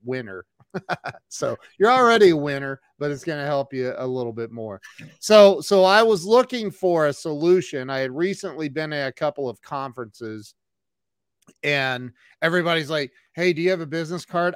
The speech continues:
I hate business cards. I hate, let me, let me really emphasize,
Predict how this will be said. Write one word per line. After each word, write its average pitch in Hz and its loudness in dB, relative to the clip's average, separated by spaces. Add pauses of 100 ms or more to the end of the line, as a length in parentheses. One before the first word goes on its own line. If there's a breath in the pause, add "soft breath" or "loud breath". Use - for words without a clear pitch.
I 202 -2
hate 185 2
business 110 -10
cards. 90 -10 (160)
I 160 0
hate, 160 0 (320 soft breath)
let 180 0
me, 208 -2
let 185 0
me 196 0
really 180 4
emphasize, 139 -4